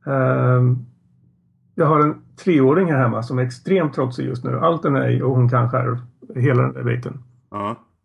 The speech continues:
Speaker 1: Och det handlar ju, för barn handlar det om någonstans att inte bryta sig loss när man är så där liten. Men, men att man själv vill och kan och, och vissa saker vill man inte. Och man börjar upptäcka att man kan säga nej, liksom hela den biten.
Speaker 2: Ja.
Speaker 1: Och kreativitet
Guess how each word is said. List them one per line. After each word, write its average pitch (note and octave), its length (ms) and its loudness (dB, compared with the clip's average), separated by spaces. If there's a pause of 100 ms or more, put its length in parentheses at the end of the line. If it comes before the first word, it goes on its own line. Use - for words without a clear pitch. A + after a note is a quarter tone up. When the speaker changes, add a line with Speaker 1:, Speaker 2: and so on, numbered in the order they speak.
(320)
Speaker 1:
Och F3+ 80 0
det D#3+ 120 4
handlar D#3+ 240 2
ju, C#3 160 2
för C#3+ 140 -4
barn E3 320 0
handlar C3+ 260 -2
det B2+ 80 -2
om A#2+ 320 -4 (180)
någonstans B2+ 600 -4
att A2 180 -12 (540)
inte B2+ 240 -2
bryta B2+ 280 -2
sig C#3 140 -4
loss F3+ 320 -2
när F3 80 0
man D3 160 0
är B2 80 -2
så B2+ 120 -8
där A#2+ 100 -2
liten. A#2 300 -6
Men, B2+ 240 2
men C#3 420 -2
att B2+ 300 -4 (140)
man C3+ 220 -2
själv F#3 460 0
vill F#3+ 440 -2
och B2 140 -10
kan C3 360 0
och, C3+ 520 -4
och D3+ 80 -2
vissa D#3 180 0
saker C3+ 200 0
vill C3+ 160 2
man C3 140 4
inte. C#3 320 -2
Och B2+ 60 2
man C#3+ 340 2
börjar C3+ 160 4
upptäcka B2+ 400 -2
att A#2 60 -2
man B2 140 2
kan D#3+ 220 0
säga E3 200 -2
nej, A#2+ 280 -4
liksom B2 260 -8
hela B2+ 200 -2
den B2+ 120 -4
biten. - 280 -10 (480)
Speaker 2:
Ja. G2+ 220 -12 (120)
Speaker 1:
Och D3+ 100 -10
kreativitet E3 680 0